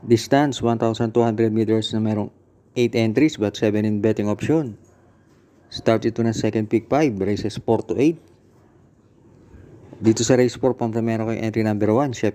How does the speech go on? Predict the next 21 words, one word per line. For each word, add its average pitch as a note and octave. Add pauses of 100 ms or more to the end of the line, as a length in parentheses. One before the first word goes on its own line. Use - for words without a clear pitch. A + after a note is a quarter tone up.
Cat, C#3+ (880)
sakay G#2+
ni A2
A G#2+
B G#2+
Sirius. A2+ (1600)
Yan A2
si A#2+
Chef A2+
Cat, C3+
magaganda G#2+
tinatakbo G#2+
niya G#2+
lately. G#2+ (1200)
At G#2+
mapapabor G#2+
sa G#2
kanya A2+
ang G2+
karerang G#2+
to C#3+